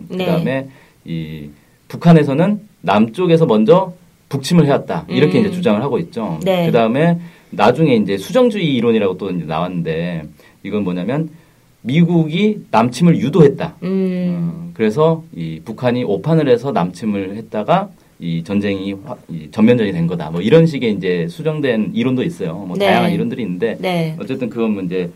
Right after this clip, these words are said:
Speaker 2: 역사학자들이 풀 문제인 거고 소련이 이 과정에서 어떤 역할을 했는가 이게 이제
Speaker 1: 음.
Speaker 2: 사실 관심이라는 거죠. 오늘의
Speaker 1: 네.
Speaker 2: 주제는.
Speaker 1: 네.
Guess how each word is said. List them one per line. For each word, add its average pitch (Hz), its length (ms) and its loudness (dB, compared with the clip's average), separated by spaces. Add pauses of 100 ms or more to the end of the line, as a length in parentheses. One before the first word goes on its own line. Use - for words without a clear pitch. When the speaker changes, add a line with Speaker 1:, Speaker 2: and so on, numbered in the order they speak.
Speaker 2:
역사학자들이 139 640 0
풀 135 160 -6
문제인 107 320 -4
거고 87 380 -6 (420)
소련이 190 920 6 (160)
이 139 160 -2
과정에서 127 400 4
어떤 113 320 4
역할을 160 300 4
했는가 92 500 0
이게 127 280 2
이제 98 140 2
Speaker 1:
음. - 20 0
Speaker 2:
사실 95 200 0
관심이라는 92 640 0
거죠. 85 200 0
오늘의 113 300 6
Speaker 1:
네. 170 80 2
Speaker 2:
주제는. 165 460 0
Speaker 1:
네. 180 100 2